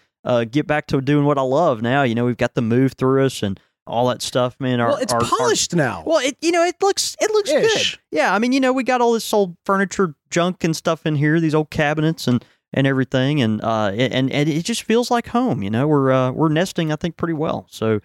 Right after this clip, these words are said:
Speaker 1: yeah, man, we had our, our grand reopening last week. It was awesome. Of course, the, our friends at Perdomo, uh, Cigars help us come in and break it in. I, I, I <laughs> almost called the event Seasoning the Squire,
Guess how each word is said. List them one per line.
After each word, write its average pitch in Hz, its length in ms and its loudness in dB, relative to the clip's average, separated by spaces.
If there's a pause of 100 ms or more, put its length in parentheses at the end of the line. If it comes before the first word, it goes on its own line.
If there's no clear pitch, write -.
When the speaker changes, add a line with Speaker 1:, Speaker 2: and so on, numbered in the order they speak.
(280)
Speaker 1:
yeah, 202 240 0
man, 180 220 2
we 202 140 2
had 202 100 2
our, 160 160 0
our 147 120 0
grand 156 260 2
reopening 156 340 0
last 143 300 0
week. 143 280 0
It 123 60 0
was 113 160 -4
awesome. 120 440 0
Of 110 160 -6
course, - 260 -2
the, 110 80 0
our 107 100 0
friends 110 300 -2
at 101 80 -4
Perdomo, 107 680 2
uh, 98 280 0
Cigars 110 560 0
help 113 180 -2
us 107 220 -2
come 117 200 0
in 113 220 2
and 101 180 0 (320)
break 117 240 -2
it 123 80 -6
in. 123 200 0
I, 139 180 -2
I, - 60 -8
I 180 280 -4
<laughs> - 80 -10
almost 330 500 0
called 185 280 0
the 165 120 2
event 127 380 0
Seasoning 151 640 0
the 117 80 -2
Squire, 117 560 -4